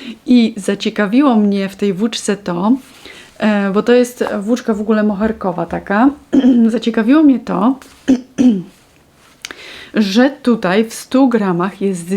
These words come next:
dziewięćset pięćdziesiąt metrów. Dziewięćset pięćdziesiąt metrów. Czyli z tego precla powinien mi wyjść sweterek, taki piórkowy. E,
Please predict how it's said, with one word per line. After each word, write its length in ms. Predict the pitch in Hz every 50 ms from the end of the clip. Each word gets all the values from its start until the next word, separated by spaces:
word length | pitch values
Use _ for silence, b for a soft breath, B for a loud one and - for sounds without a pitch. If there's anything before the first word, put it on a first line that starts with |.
| 180
dziewięćset 720 | 160 - 190 233 254 240 262 233 226 220 - 208 196 -
pięćdziesiąt 600 | - 208 202 202 185 202 208 202 - 208 202 175
metrów. 520 | 185 202 170 220 - - - - - - - _ _ _ _ _ _ _ _ _ _ _ _ _ _ _ _ _ _ _ _ _ - - - _ _ _ -
Dziewięćset 640 | 180 175 190 226 233 233 226 220 220 - 196 - -
pięćdziesiąt 640 | 196 196 185 180 196 190 - 196 190 180 190 -
metrów. 480 | 180 160 175 - - - - - - - _ _ _ _ B B B B B B B B B B
Czyli 260 | - - 214 208 214 208
z 80 | 208
tego 240 | - 214 202 220 233
precla 600 | 226 226 208 190 185 - - 190 185 185 208 220
powinien 360 | 220 226 196 196 202 208 208
mi 120 | 202 196 180
wyjść 280 | 165 180 180 185 185
sweterek, 580 | - - - 214 208 - 180 143 - - - - - _ _ _ _
taki 240 | - 180 - - 220
piórkowy. 560 | - 220 214 214 214 - 196 170 147 - - - - _ B B B B B B B B B B B B B B B _ - -
E, 500 | 202 196 190 190 190 190 196 190 190